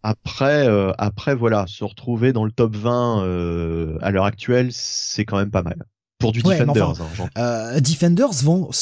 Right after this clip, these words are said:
Speaker 2: vend quatre mille de plus que Extreme Carnage Lasher.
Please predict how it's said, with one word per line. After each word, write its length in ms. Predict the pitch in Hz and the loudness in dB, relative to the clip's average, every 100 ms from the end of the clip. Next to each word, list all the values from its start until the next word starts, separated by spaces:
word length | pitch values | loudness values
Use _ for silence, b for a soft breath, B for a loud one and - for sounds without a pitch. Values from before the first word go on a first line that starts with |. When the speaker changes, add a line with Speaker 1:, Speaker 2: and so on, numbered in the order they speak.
| - | -2
Speaker 2:
vend 300 | - 131 170 | 0 2 2
quatre 300 | 170 - 190 | 0 -2 0
mille 240 | 208 208 156 | 2 4 4
de 100 | 147 | 4
plus 420 | 139 240 330 - | 2 2 2 0
que 200 | - 170 | 0 0
Extreme 400 | 151 139 - 175 147 | -2 -4 0 0 2
Carnage 380 | 151 190 254 170 | 0 2 2 2
Lasher. 240 | 214 | 2